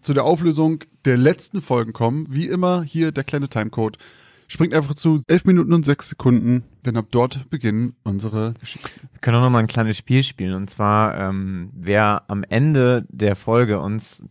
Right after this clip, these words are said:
Speaker 2: die richtige Anzahl von bescheuerten, auf Krampf hier in dem Podcast gesprochenen Bezügen zu irgendwelchen maritimen Sachen gibt. Sowas, <laughs> ich hab schon eben so gedacht, so, „Und wenn ihr glaubt, dass ihr am Grunde <laughs> der Geschichten“,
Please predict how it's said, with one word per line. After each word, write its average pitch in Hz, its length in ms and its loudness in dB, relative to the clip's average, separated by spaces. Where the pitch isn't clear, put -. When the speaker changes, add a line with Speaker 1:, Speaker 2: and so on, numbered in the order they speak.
Speaker 2:
die 101 100 -6
richtige 120 460 -2
Anzahl 113 540 0
von 101 520 -4
bescheuerten, 117 840 0
auf 104 260 -2
Krampf 135 640 0
hier 131 280 2
in 131 60 2
dem 123 120 2
Podcast - 480 -2
gesprochenen 117 840 0
Bezügen - 560 0
zu 131 140 -6
irgendwelchen 131 420 0
maritimen 127 520 0
Sachen 131 320 0
gibt. 110 220 -2
Sowas, 120 300 2
<laughs> - 120 -10
ich 160 80 0
hab 156 100 2
schon 147 140 -2
eben 147 180 2
so 131 100 0
gedacht, 127 220 0
so, 123 140 0
„Und - 220 -8
wenn 107 140 -2
ihr 131 120 4
glaubt, 131 520 2
dass 101 240 -6
ihr 123 260 0
am 120 240 0
Grunde 135 760 4
<laughs> 139 300 2
der - 120 2
Geschichten“, 139 840 0